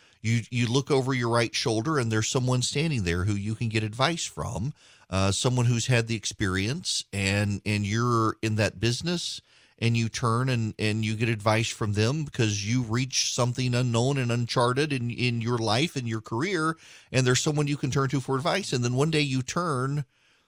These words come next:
and it's you you're looking at in a mirror, and it's other people turning, looking over their right shoulder to you for advice. And you're like, "Well, well, well, how the heck did I get here? I'm, I'm, I, I don't know this stuff."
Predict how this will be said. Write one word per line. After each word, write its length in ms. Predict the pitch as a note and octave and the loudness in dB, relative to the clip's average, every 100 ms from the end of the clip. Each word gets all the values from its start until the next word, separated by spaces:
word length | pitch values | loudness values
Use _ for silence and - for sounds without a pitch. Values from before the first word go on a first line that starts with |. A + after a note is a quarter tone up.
| _ - | _ 0
and 240 | A#2+ B2 - | 2 2 0
it's 220 | B2+ A2+ | 0 0
you 220 | C#3 G3+ | 0 2
you're 340 | D3+ B2+ A2+ | 0 2 0
looking 260 | A#2+ C#3 C#3+ | 0 0 0
at 140 | C3+ | 2
in 100 | C3+ | 2
a 60 | C3+ | 2
mirror, 420 | E3+ F#3 A#2 - - _ _ _ _ _ - | 2 0 -2 -6 -18 _ _ _ _ _ 0
and 100 | B2 | 2
it's 160 | B2+ - | 4 4
other 160 | G3+ | 2
people 320 | G3 C#3 A2+ A2+ | 4 0 0 -4
turning, 560 | - C#3 C3 B2+ B2 | -2 0 2 0 0
looking 280 | A#2+ C3+ C#3 | 0 0 2
over 140 | C3 | 2
their 140 | B2+ F3 | 2 4
right 220 | D3 A2+ | 4 2
shoulder 260 | - A#2 A#2+ | 0 0 -2
to 80 | |
you 220 | B2+ G3 B3+ | -2 -2 -4
for 180 | - | 0
advice. 420 | A2 F#2 D2+ A2+ - | 0 0 0 0 -2
And 80 | |
you're 140 | C#3+ D#3 | -4 0
like, 180 | D3 D3+ | 0 2
"Well, 140 | D3 | 2
well, 720 | D#3+ C#3+ C#3+ D#3+ - - D#2 - - - - _ _ _ _ _ _ | 2 0 -2 -4 -6 -12 -16 -18 -20 -20 -20 _ _ _ _ _ _
well, 100 | C3+ - - | -10 -10 2
how 120 | G3+ | 4
the 100 | G3 | 4
heck 220 | G#3 - | 2 0
did 100 | F#3+ | 4
I 140 | G#3 | 4
get 160 | A3+ D#3 | 4 2
here? 300 | A2+ E2 - _ _ _ _ _ _ - | 2 -2 -4 _ _ _ _ _ _ -2
I'm, 180 | A2+ C3 - | 0 0 4
I'm, 240 | B2+ C3+ - | 4 2 2
I, 120 | A#2 A#2 | 4 4
I 140 | C#3 F#3 | 6 8
don't 200 | A#3+ D3+ | 6 6
know 120 | B2+ | 4
this 180 | G2+ - | 4 0
stuff." 480 | - G2 G2 - | 2 2 2 -10